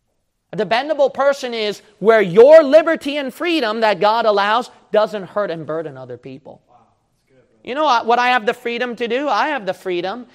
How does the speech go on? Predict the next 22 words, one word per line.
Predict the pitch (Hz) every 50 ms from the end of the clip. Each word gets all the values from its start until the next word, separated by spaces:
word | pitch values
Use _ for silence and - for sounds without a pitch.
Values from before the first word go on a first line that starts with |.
| _ _ _ _ _ -
and | - 196 196
I | 196 226 262 302
have | 302 285 233 185
the | 180 170
liberty | 156 160 160 156 165 156 156 - 156 151 170 - _ _ _ _ _ _ _ _
to | - 208 196 190 185 175 165 165 - -
not | 175 196 196 - -
come | - 202 190 185
here | 170 180 170 160
early | - 160 160 151 147 147 135
all | 131 131 127
the | 131
time. | 127 - - 127 120 117 156 180 _ _ _ _ _ _ _ _ _ _ _ _ _ _ _ _ _ _ _ _ _ _ _ _ _ - 113
I | 185 220 247
know | 262 254 247
of | 226 165
Bible-believing | 160 175 180 180 190 170 170 180 185 185 175 175 165 160 - _ _ _ _ _
pastors | - - 180 185 185 - - 185 -
who | - 170
don't | 147 151 143 139 -
come | - 170 143 139
early. | 127 131 131 131 135 139